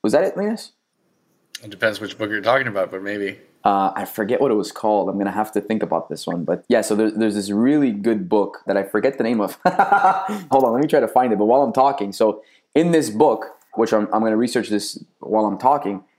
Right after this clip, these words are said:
Speaker 1: so there's this, they kind of lay out what a paradigm shift really is, right? So, like, if you look at in the,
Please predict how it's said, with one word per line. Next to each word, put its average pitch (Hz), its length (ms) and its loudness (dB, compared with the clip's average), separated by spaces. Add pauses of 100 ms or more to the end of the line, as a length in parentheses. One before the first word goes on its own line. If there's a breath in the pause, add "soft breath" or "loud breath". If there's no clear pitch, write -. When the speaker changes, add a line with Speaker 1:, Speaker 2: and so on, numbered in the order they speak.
(120)
Speaker 1:
so 120 160 0
there's 117 240 2
this, 117 340 -4
they 110 340 2
kind 156 180 0
of 117 100 0
lay 120 160 4
out 120 200 4
what 117 120 2
a 104 40 -2
paradigm 110 420 0
shift 104 280 -4
really 101 300 0
is, 92 180 -2
right? 101 180 2
So, 107 140 0
like, 107 280 0
if 110 140 -4
you 120 140 2
look 143 200 2
at 113 260 0
in 113 180 0
the, 101 160 0